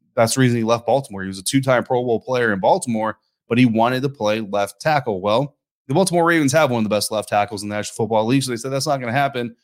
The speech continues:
He said he doesn't wanna play right tackle anymore. He ends up, uh, in Kansas City. And because of that,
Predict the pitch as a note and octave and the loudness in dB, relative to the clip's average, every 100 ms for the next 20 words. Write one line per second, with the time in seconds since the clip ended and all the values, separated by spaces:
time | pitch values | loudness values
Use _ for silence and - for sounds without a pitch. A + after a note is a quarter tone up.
0 | _ _ C#3 C3+ C#3 C3+ B2 B2 A#2+ B2+ | _ _ 2 4 4 2 2 0 -2 0
1 | A#2 A2 A2 C#3 C#3 C3 A#2+ A#2+ A#2+ A2+ | 0 0 2 2 2 -2 -4 -2 -4 -6
2 | _ _ - C3 B2 A2+ G#2+ G#2+ - _ | _ _ -4 0 2 2 2 0 -2 _
3 | _ _ _ _ B2 A#2 E2 A2 G#2 A#2+ | _ _ _ _ 4 4 4 0 -2 -2
4 | G#2+ G2+ - C3 A2 B2 A#2 A#2 _ _ | -2 -2 0 2 0 -2 -4 -6 _ _
5 | - B2+ - D#3+ F3 D#3 C#3+ A2+ A2 C3+ | -4 -4 2 4 6 4 2 0 0 2
6 | B2+ - | 0 -4